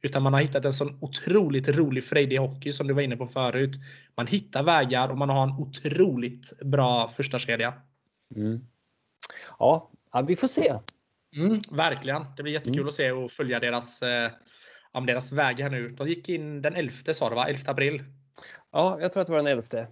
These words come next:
Speaker 2: som
Speaker 1: Just
Speaker 2: de
Speaker 1: det.
Speaker 2: drar igång då mot Örebro hemma.
Speaker 1: Härligt.
Speaker 2: Sen tror jag att de kör väl nästan varje dag där, eh,
Speaker 1: Mm.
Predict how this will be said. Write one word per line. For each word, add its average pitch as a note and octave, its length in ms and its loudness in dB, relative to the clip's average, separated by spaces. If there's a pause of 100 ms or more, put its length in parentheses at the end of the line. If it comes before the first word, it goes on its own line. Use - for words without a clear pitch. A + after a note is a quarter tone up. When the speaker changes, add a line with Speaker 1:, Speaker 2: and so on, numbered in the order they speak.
Speaker 2:
som C3+ 200 -2
Speaker 1:
Just C3+ 200 2
Speaker 2:
de C3 60 -2
Speaker 1:
det. B2+ 120 0
Speaker 2:
drar C3+ 160 8
igång B2+ 280 2
då A#2 120 2
mot A#2+ 420 -4
Örebro B2+ 500 4
hemma. A#2 480 -2 (600)
Speaker 1:
Härligt. A2+ 540 -4 (420)
Speaker 2:
Sen - 200 -4
tror D3+ 120 2
jag - 40 8
att - 40 -12
de D3+ 140 6
kör C#3+ 220 4
väl C#3+ 140 2
nästan C3+ 560 0
varje C3 400 2
dag C3+ 300 4
där, G#2+ 180 0 (200)
eh, A2 680 -2 (800)
Speaker 1:
Mm. B2+ 280 -6